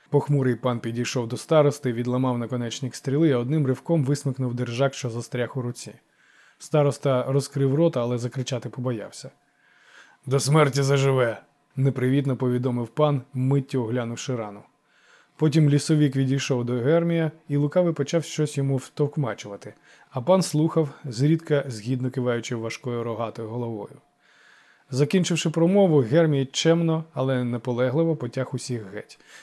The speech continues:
Дійсно, затримуватися довше не мало сенсу, і Дромос, що заново відкрився, гостинно прийняв натовп, пропускаючи його назад на Кіферон. Усіх, крім пана.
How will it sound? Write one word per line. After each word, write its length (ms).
Дійсно, 520
затримуватися 760
довше 320
не 80
мало 260
сенсу, 460
і 80
Дромос, 420
що 220
заново 360
відкрився, 520
гостинно 500
прийняв 400
натовп, 440
пропускаючи 680
його 220
назад 300
на 80
Кіферон. 440
Усіх, 600
крім 240
пана. 320